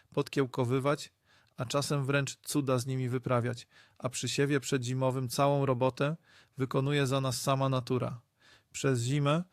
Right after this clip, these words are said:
olejki eteryczne ulegają rozkładowi, nasiona przechodzą naturalną stratyfikację i wiosną, gdy tylko stopnieje śnieg, natychmiast rozpoczynają wzrost. Taka marchew jest również bardziej odporna na połyśnicę marchwiankę,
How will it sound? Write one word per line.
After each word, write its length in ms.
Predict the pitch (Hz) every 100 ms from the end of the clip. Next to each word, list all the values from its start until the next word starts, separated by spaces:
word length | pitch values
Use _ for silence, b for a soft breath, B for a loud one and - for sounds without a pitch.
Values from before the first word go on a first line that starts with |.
| b b
olejki 400 | - 143 147 143
eteryczne 520 | 135 139 139 147 147
ulegają 420 | 139 135 139 139 135
rozkładowi, 720 | 127 - 123 123 120 127 135 b b b
nasiona 440 | 139 120 147 151
przechodzą 460 | 143 143 131 135 139
naturalną 480 | 127 139 135 139 131
stratyfikację 960 | - 131 127 120 127 131 120 131 139 175 B B B
i 80 | 131
wiosną, 440 | 127 147 - 147
gdy 140 | 135 131
tylko 280 | 143 139 135
stopnieje 460 | 139 120 139 131
śnieg, 400 | 123 135 143 156
natychmiast 520 | 135 123 131 143 139
rozpoczynają 640 | 123 120 131 - 131 131 127
wzrost. 500 | 117 123 117 117 - B B B B B
Taka 240 | 147 151
marchew 360 | 143 151 147 143
jest 180 | 135 -
również 340 | 147 143 131
bardziej 360 | 123 139 131 135
odporna 480 | 123 - 139 139 135
na 120 | 131
połyśnicę 520 | 139 131 143 131 131
marchwiankę, 720 | 131 120 - 127 120 131